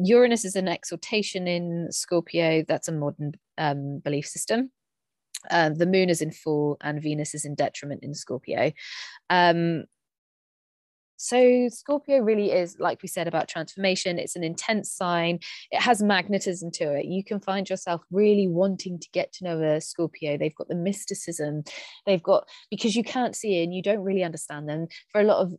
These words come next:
other signs, that feels like, "Oh, I really, but I really wanna get to know this person 'cause I really wanna see what's under, un-, under the surface. I feel like they've got such power."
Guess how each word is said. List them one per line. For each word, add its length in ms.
other 220
signs, 460
that 160
feels 340
like, 140
"Oh, 120
I 40
really, 260
but 100
I 60
really 200
wanna 160
get 200
to 120
know 160
this 160
person 320
'cause 80
I 60
really 220
wanna 180
see 260
what's 200
under, 260
un-, 260
under 160
the 120
surface. 420
I 40
feel 220
like 140
they've 160
got 120
such 220
power." 600